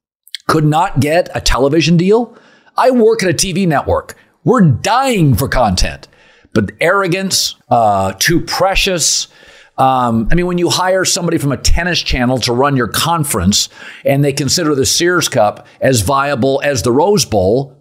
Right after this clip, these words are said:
you get what you deserve. And so you either commit to football as an athletic department or you're lost. You just don't understand the way the entire pyramid of college sports works.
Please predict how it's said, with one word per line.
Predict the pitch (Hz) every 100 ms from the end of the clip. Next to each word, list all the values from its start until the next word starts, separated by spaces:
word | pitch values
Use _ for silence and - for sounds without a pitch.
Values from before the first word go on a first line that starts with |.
| _ -
you | 185 202 120
get | 131 120
what | 165 170
you | 190
deserve. | 202 214 247 220 151 - _ - - -
And | - 170 170 -
so | - 180 170 - - - _ _ _ _ _ -
you | 160 208 214
either | 240 240 226
commit | - 170 180 196
to | 208
football | 147 151 - 101 80 82 104 - _ _ _ -
as | 143 143
an | 156
athletic | 139 131 139 135 101
department | 98 98 90 95 107 113 _ _ _ -
or | 165 147 165 175 147 - _ _ - _ _ - - - _ -
you're | 127 143
lost. | 117 67 - - - _ _ -
You | 139
just | 147 143 175
don't | 156 160
understand | 156 135 131 - 143 120 101 95 - _ _ -
the | 135
way | 131 120 123
the | 110 131
entire | 113 107 - 127 131 123
pyramid | - - 180 180 147 131 123
of | 107
college | - 123 117 98
sports | - 101 95
works. | 87 85 - -